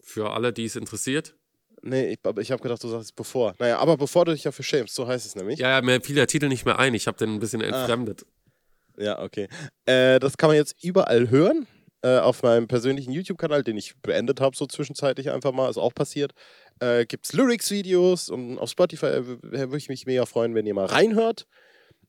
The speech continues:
Speaker 2: Und dann wär das erstmal alles so, äh, organ-, das ist auch wie so eine Schulstunde, hab ich das Gefühl. Erstmal noch so die ersten zehn Minuten so alles organisatorische abklappern und dann doch noch in den Unterricht reinstarten. Und die SchülerInnen, sind wir traurig, dass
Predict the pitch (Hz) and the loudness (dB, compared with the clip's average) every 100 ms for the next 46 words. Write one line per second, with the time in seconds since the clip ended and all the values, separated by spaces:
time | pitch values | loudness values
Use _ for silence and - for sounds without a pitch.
0 | _ - 139 143 135 127 156 151 156 131 | _ -2 2 2 2 2 2 2 0 -6
1 | - 131 127 147 - 139 131 127 90 117 | -4 -2 0 0 0 0 2 2 2 2
2 | 117 113 - - 113 113 110 151 120 170 | 2 2 2 0 0 0 -2 -4 -6 -4
3 | 160 143 - 294 - 90 87 87 95 - | -4 -2 -2 -2 -2 -4 -4 -6 -8 -12
4 | - 98 120 135 123 - 123 92 123 131 | -4 -2 0 0 -2 -2 -4 -4 -6 -6
5 | - 131 127 147 120 117 117 120 123 - | -4 -2 -2 -2 -2 0 2 0 0 0
6 | 110 113 104 110 110 - 135 147 - - | 0 0 -2 -4 -2 0 0 0 -4 -6
7 | - 160 165 156 123 120 120 117 139 127 | -4 0 0 -2 -4 -2 -2 -2 -4 -2
8 | 120 98 85 98 98 98 - 92 92 - | -4 -4 -6 -4 -4 -4 -4 -6 -6 -4
9 | 98 95 117 110 110 - 123 123 107 123 | -6 -6 -8 -10 -10 -10 -6 -6 -4 -8
10 | 120 - _ _ 120 104 - 110 131 135 | -12 -18 _ _ -6 -6 0 0 0 -4
11 | 123 - - | -6 -6 -10